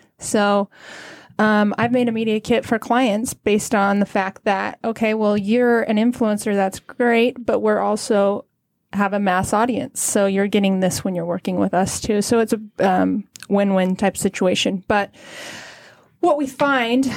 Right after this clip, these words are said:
with our clients is when we're doing, um, influencer outreach and we're trying to connect these influencers with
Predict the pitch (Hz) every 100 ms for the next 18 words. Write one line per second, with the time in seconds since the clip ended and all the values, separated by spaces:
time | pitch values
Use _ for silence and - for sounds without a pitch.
0 | - 240 233 214 - 220 214 202 220 220
1 | 214 202 214 220 214 208 - 202 196 190
2 | 196 214 202 196 190 190 214 214 220 202
3 | - - - 208 196 196 185 226 208 196
4 | - 208 196 - 202 208 190 220 202 202
5 | 202 190 196 196